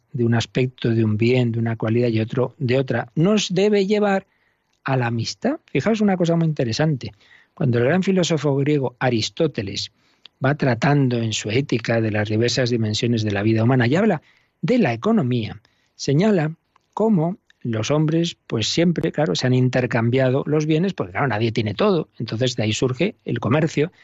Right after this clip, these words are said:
de ahí surge, pues, el buscar una unidad de medida que ayude a ser justos, a, a, a, a pagar, digamos, lo de uno, lo de otro. Pero él dice que la economía, el que necesitemos unos de otros, en realidad,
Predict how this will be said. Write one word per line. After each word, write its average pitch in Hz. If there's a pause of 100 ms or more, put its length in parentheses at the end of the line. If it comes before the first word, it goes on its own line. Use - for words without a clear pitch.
(240)
de 117
ahí 113
surge, 127
pues, 110
el 113
buscar 110
una 127
unidad 123
de 120
medida 127
que 117
ayude 117 (300)
a 117
ser -
justos, 160
a, 113 (120)
a, 113 (280)
a, 117 (280)
a -
pagar, 139
digamos, 127
lo 113
de 98
uno, 143
lo 127
de 131
otro. 151
Pero 143
él 214
dice 220 (420)
que 127
la 127
economía, 120
el 127
que 131
necesitemos 143
unos 143
de 135
otros, 135
en 123
realidad, 208